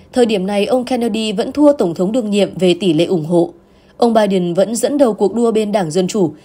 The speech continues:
nhận được sáu mươi hai phần trăm sự ủng hộ, hai mươi phần trăm ủng hộ ông Kennedy và tám phần trăm ủng hộ tác giả Marani Williamson.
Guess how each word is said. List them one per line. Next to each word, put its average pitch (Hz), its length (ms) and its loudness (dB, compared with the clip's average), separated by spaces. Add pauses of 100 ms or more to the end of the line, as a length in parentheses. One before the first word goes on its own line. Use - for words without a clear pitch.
(120)
nhận 233 180 -2
được 214 140 0
sáu 214 180 -4
mươi 294 120 0
hai 277 220 -2
phần 185 160 -4
trăm 208 200 -4
sự - 140 -6
ủng 175 200 -2
hộ, 175 240 0 (320)
hai 311 180 -2
mươi 294 160 4
phần 208 160 -2
trăm 220 180 -4
ủng 175 180 -2
hộ 185 120 0
ông 202 240 -6
Kennedy 202 520 -2 (240)
và 220 200 0
tám 220 240 -2
phần 240 160 2
trăm 196 180 -2
ủng 175 180 -2
hộ 185 280 0
tác 294 180 0
giả 214 320 -2
Marani 214 500 -2
Williamson. 196 680 -2